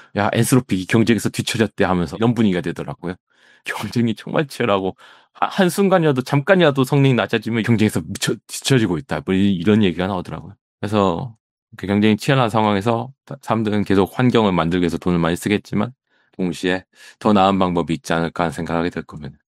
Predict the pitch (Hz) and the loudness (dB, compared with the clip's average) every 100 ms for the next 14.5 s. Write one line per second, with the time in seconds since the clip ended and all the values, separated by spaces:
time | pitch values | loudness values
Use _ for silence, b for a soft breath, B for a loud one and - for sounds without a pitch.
0 | _ _ - 135 160 147 156 143 127 113 | _ _ -4 0 2 2 4 2 2 2
1 | 135 127 117 104 117 123 113 95 107 117 | 4 4 0 -2 -2 0 0 0 -2 -2
2 | 117 104 90 90 98 95 85 82 87 98 | 0 0 -2 -4 -2 -2 -4 -6 -6 -6
3 | 107 104 107 92 78 85 80 - 85 90 | -8 -6 -6 -8 -10 -10 -8 -6 -6 0
4 | 120 135 135 135 135 131 131 160 151 143 | 2 4 2 4 4 4 2 2 2 2
5 | 131 - 101 95 87 98 95 87 - 131 | 2 0 0 2 2 2 4 2 0 -2
6 | - 139 - _ - 92 82 76 76 80 | 2 2 0 _ 0 0 0 0 -2 -2
7 | 76 87 92 76 90 85 - - 76 71 | -2 0 0 0 -4 -6 -8 -6 -6 -6
8 | 71 - - 69 - _ _ - 85 87 | -8 -10 -14 -14 -18 _ _ -6 -4 -2
9 | 110 - 117 120 123 107 95 85 80 - | -2 -2 0 4 6 6 2 0 0 -2
10 | 104 - 127 127 95 82 - - - _ | -2 2 2 4 2 -2 -4 -10 -12 _
11 | 73 - - 90 87 80 _ b b b | -12 -10 -4 -2 -2 -4 _ b b b
12 | - 107 123 127 117 107 98 123 151 123 | -2 4 6 6 4 2 0 0 2 2
13 | 101 90 78 85 82 80 - - 104 92 | 0 -2 -2 -4 -4 -4 -6 0 0 0
14 | 78 78 80 73 - | -4 -6 -8 -10 -12